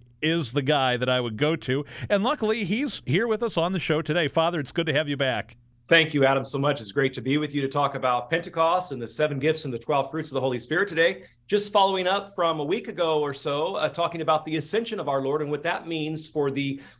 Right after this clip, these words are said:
Speaker 2: uh, transfigured and resurrected, glorified state of human nature, the body-soul composite.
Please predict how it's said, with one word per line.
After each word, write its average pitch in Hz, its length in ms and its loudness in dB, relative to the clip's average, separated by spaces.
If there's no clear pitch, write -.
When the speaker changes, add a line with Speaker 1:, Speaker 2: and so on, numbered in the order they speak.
Speaker 2:
uh, 131 160 0
transfigured 165 840 0
and 131 140 0
resurrected, 143 640 -2
glorified 143 560 2
state - 500 -4
of 127 220 0
human 147 320 0
nature, 151 440 0
the 104 80 -8
body-soul 117 560 -4
composite. 131 640 0